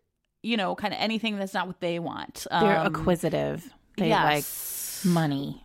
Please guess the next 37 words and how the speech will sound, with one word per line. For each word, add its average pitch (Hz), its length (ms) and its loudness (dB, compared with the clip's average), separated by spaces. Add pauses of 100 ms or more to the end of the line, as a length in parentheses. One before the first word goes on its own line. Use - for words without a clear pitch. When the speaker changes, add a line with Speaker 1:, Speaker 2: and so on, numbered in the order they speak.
(120)
Speaker 2:
and 156 160 -6
Speaker 1:
Right. 170 380 -2
Speaker 2:
power 135 640 2
and 135 260 -2
Speaker 1:
Um, 175 540 2
like, 196 240 2
Regan 240 540 2
especially 226 640 -2
is, 160 180 -2
like, 170 180 -2
a 165 80 -6
pain 214 360 -6
in 233 100 -2
the 233 140 -2
ass, - 360 -10
right? 170 280 -2
Like, 165 160 -4
she's 180 280 -6
a 196 60 -2
trickster. 156 680 -6
She's 180 520 -8 (140)
poking, 214 420 -6
poking 381 460 -2
at - 140 -8
people 160 420 -6
all 311 240 -6
the 226 120 -8
time, - 540 -8
right? 175 300 2
Speaker 2:
Mm-hmm. 214 100 0 (420)
Speaker 1:
And 233 140 -2
I, 247 140 -4
I 262 140 0
do, 240 320 -10
so 285 180 -8
I 370 100 -2
do 381 120 -12